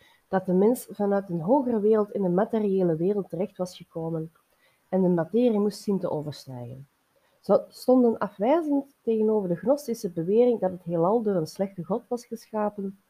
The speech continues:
en ze onderwezen zelfdiscipline, occulte filosofie, alchemie, astrologie en toverij.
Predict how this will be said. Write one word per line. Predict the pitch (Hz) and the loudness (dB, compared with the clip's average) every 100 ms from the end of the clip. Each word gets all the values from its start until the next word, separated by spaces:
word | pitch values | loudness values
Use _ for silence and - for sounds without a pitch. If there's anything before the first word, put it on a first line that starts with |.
| _ _ _ _ _ _ | _ _ _ _ _ _
en | - 220 | 2 2
ze | 196 - | 2 -2
onderwezen | 190 165 165 175 165 - _ _ _ | 0 0 0 -2 -2 -8 _ _ _
zelfdiscipline, | - 220 311 - 262 233 208 202 185 180 _ _ | -4 0 0 -2 -4 -6 -2 -2 -2 -6 _ _
occulte | 180 - 285 269 | -12 -2 -2 -2
filosofie, | - 226 190 - 143 208 226 - _ _ | -4 -4 -4 -6 -6 -4 -4 -8 _ _
alchemie, | - 202 202 170 180 262 - | 0 0 2 0 2 0 0
astrologie | 220 220 202 170 160 208 | 0 0 -2 -2 2 0
en | 196 | 0
toverij. | 190 175 160 147 139 - | 0 -2 -2 -6 -10 -14